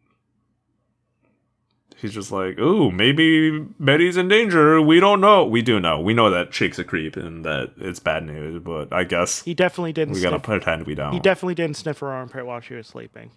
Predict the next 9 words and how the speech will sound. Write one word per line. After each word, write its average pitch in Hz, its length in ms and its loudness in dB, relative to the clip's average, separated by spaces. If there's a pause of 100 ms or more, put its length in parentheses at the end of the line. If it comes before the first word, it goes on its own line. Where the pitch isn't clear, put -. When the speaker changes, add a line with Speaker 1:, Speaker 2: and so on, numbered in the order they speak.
(120)
Speaker 2:
multiple 135 380 -12
nights 104 260 0
in - 80 -12
Speaker 1:
Right. - 40 -14
Speaker 2:
a 62 100 -16
row. - 120 -16 (760)
Speaker 1:
Right. 73 320 -4 (200)
Speaker 2:
Yeah. 98 200 -18 (2250)
But, 185 300 0